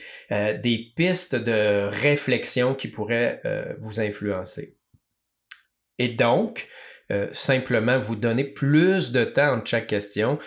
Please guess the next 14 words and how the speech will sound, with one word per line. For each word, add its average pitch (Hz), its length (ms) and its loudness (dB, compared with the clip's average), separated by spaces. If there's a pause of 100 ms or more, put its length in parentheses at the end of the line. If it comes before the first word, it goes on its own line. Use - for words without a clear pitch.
(120)
pour - 260 -6
percevoir 123 680 2
ce - 80 -6
qui 104 100 -2
émerge 107 380 0
dans 101 140 -2
votre 87 240 -6
corps 160 380 0 (180)
et 123 80 0
pour 131 220 2
ensuite 131 480 0
aller, 143 480 2 (480)
euh, 214 260 4
valider 127 1300 2